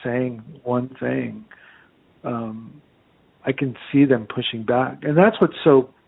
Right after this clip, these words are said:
bad about, um, even in the J F K world, it's like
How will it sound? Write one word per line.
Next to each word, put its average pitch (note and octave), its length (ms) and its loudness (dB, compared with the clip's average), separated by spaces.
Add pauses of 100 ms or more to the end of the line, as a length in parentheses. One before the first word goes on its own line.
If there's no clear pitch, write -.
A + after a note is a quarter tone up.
(160)
bad D3 440 4
about, A2+ 520 -4 (600)
um, A2 320 -16 (140)
even C3 240 -2
in A#2+ 120 -6
the A#2 80 -6
J A#2+ 180 0
F G#2+ 120 -4
K F3 180 6
world, A#2 380 2
it's - 180 -6
like A#2 280 0